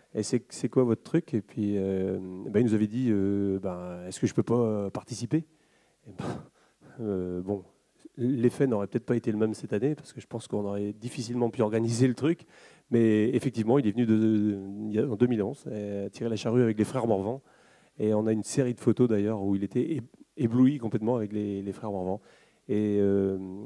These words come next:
mes collègues l'ont vu plusieurs fois, euh, ces dernières semaines, puisque on est assez souvent dans les différents festivals. Il est, il est super, super content de venir. Et il a un souvenir, euh, de deux mille onze. Pour ceux qui y étaient, il jouait sur Graal à l'époque, euh,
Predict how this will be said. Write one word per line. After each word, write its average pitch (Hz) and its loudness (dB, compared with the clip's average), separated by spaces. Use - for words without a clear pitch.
mes 113 2
collègues 123 4
l'ont 113 4
vu 110 0
plusieurs 110 0
fois, 123 2
euh, 92 -2
ces - -8
dernières 98 -2
semaines, 117 -4
puisque - -16
on 101 -4
est 101 -4
assez 92 -10
souvent 110 0
dans 104 -2
les 101 -2
différents 101 -8
festivals. 123 -4
Il 101 -4
est, 92 0
il 98 -6
est 95 -4
super, 127 -8
super 113 -6
content 113 -6
de 104 0
venir. 117 -2
Et 98 -2
il 107 -4
a 98 -6
un 92 -8
souvenir, 110 -4
euh, 95 0
de 101 2
deux 110 2
mille 104 0
onze. 120 0
Pour - -4
ceux 120 -4
qui 110 -4
y 107 4
étaient, 117 2
il 104 0
jouait 101 -2
sur 98 -6
Graal 113 0
à 101 0
l'époque, 98 0
euh, 95 -2